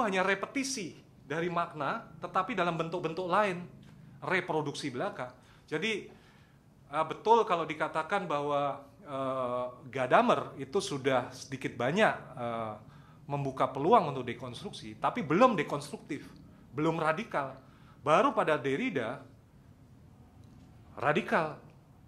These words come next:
Jangan tanpa da-, jadi jangan ada dasar sama sekali. Eh, ada sebuah cerita yang di, eh, acu oleh, eh,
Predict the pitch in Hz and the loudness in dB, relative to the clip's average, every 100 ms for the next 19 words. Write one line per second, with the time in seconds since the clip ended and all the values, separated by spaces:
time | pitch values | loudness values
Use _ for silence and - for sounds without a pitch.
0 | - - 147 160 202 196 170 170 147 143 | -20 -2 4 6 6 6 2 4 4 2
1 | - - 139 208 - - - - 175 226 | -2 -4 -2 0 -4 -14 -4 6 8 8
2 | 233 170 147 147 170 151 156 156 - 233 | 6 4 4 4 4 2 0 -6 -4 -4
3 | 196 - - - - - - - - - | -6 -12 -20 -20 -20 -20 -20 -20 -20 -20
4 | - - - - - - - - _ - | -20 -20 -20 -20 -20 -20 -20 -20 _ -20
5 | - - 156 180 180 175 180 277 277 214 | -20 -4 4 6 6 6 4 4 4 4
6 | 196 190 208 220 - 147 160 151 151 143 | 2 2 -4 -4 0 0 2 -2 -4 -8
7 | 131 135 131 123 117 120 120 - - 135 | -6 -4 -4 -6 -8 -12 -18 -20 -20 -18
8 | 113 113 107 110 98 113 110 - 123 110 | -14 -12 -12 -14 -14 -14 -14 -10 -8 -6
9 | 104 104 101 - - - - - 104 101 | -6 -8 -10 -18 -20 -20 -20 -20 -20 -20
10 | 95 | -20